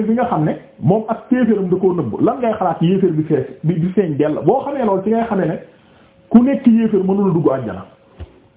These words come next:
Mooy niñ ko xamee mooy Yonent bi alayhi salaam a ko wax d'abord. Mais raisonnement bii nii, yow da lay jàpp nga xam ne, mais kon kay loolu la. Yow bu dee koo xam ne doon na julli di woor,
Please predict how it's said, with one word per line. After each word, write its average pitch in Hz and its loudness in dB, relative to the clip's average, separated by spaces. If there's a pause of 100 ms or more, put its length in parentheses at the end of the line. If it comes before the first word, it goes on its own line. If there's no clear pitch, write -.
(340)
Mooy 190 2
niñ 247 2
ko 254 0
xamee 156 -2
mooy 160 0
Yonent 185 0
bi 131 -4
alayhi 120 -2
salaam 110 -4
a 110 -2
ko 95 -12
wax 87 -10
d'abord. 104 -4 (680)
Mais 214 0 (300)
raisonnement 269 0
bii 214 4
nii, 202 0 (260)
yow 208 2
da 214 0
lay 240 0
jàpp 233 0 (140)
nga 220 2
xam 226 -2
ne, 202 -4 (440)
mais 117 -2
kon 147 0
kay 202 0
loolu 247 -2
la. 415 -6 (1120)
Yow 254 2
bu 254 2
dee 294 0
koo 269 0
xam 226 0
ne 190 2
doon 196 0
na 220 4
julli 180 0
di 165 0
woor, 165 2